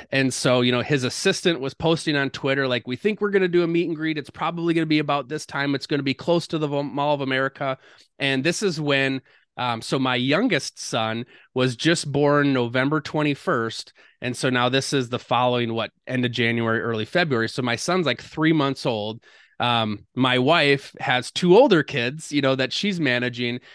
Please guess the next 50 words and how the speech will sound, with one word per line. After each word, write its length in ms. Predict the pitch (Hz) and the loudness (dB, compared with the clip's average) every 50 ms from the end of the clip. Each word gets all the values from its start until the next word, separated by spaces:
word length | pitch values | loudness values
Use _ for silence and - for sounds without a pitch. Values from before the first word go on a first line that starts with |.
| - _ - | -20 _ -8
And 120 | - 123 | -4 -2
I 60 | 120 117 | -2 -2
said, 220 | - - 127 110 | -2 -2 -4 -4
"Hey, 340 | - - 143 127 127 127 123 | -2 0 0 2 2 2 0
can 200 | - - - 117 | -2 -2 -4 -2
I 220 | 117 120 127 135 135 | 0 0 0 0 0
go 420 | 127 131 123 127 127 127 123 127 | 0 0 2 2 2 2 0 0
try 240 | - - - 120 120 | -2 -4 -2 -2 -2
to 80 | 117 | -2
meet 300 | 113 117 123 131 135 117 | -2 -2 -2 -2 -2 -4
Gary?" 440 | 123 120 110 104 104 104 104 107 104 - - - - _ _ - | -6 -6 -4 -4 -4 -4 -4 -6 -8 -10 -16 -20 -20 _ _ -6
Um, 240 | - 120 117 110 107 | -4 -2 -2 -2 -2
the 120 | 110 127 123 | -2 -2 0
weather 380 | 123 135 143 151 160 165 160 | 2 4 4 4 6 4 4
was 180 | 156 151 143 - | 4 4 2 0
terrible. 540 | - - - 135 131 131 127 131 135 131 127 | -6 -4 -2 0 0 0 0 0 0 0 0
It 100 | 104 117 | 0 -2
was, 240 | 120 117 107 - | -4 -4 -6 -6
you 120 | - 120 120 | -8 -6 -6
know, 100 | 117 113 | -4 -2
Minnesota 580 | 117 127 135 143 139 - - 147 135 131 131 | 0 2 2 2 0 0 0 0 2 2 2
in 80 | 131 131 | 0 0
the 80 | 123 117 | -2 -2
winter, 340 | 117 120 120 117 - 127 | -2 -4 -4 -4 -4 -6
the 100 | 113 110 | -4 -4
roads 300 | 104 117 120 123 127 123 | -4 -2 -2 -2 -2 -2
were 120 | 117 117 98 | -4 -6 -4
icy. 560 | 101 120 120 123 - - 127 120 120 117 - - - - - - - | -2 -2 -2 -2 -4 -4 -4 -2 -2 -4 -6 -10 -20 -20 -20 -16 -8
And 160 | 123 123 120 | -6 -4 -4
it 40 | 120 | -2
was 200 | 120 123 117 135 | -2 -2 0 0
one 160 | 127 131 131 | 0 2 2
of 80 | 127 | 2
those 260 | 123 123 123 127 123 135 | 2 2 2 0 0 -2
where 80 | 127 | -6
it's 120 | 120 - 139 | -6 -4 -4
like, 140 | 127 110 | -4 -2
"I'm 140 | 113 117 123 | -2 -2 0
only 180 | 135 151 156 151 | 0 2 2 2
gonna 160 | 147 143 143 | 2 2 2
get 180 | 135 135 131 - | 0 0 -2 -2
this 160 | 131 127 - | -8 -8 -6
one 240 | 131 127 135 139 123 | -4 -2 -2 -2 -2
chance 520 | - 151 156 143 123 120 120 - - - | 0 0 0 0 0 -2 -6 -8 -14 -10
to 100 | - 143 | -8 -8
be 160 | 131 131 131 135 | -2 0 0 2
able 160 | 131 123 123 | 2 0 0
to 60 | 120 | 0
meet 220 | 123 135 139 135 | 0 0 0 0
him." 220 | 123 117 113 113 | 0 -2 -4 -4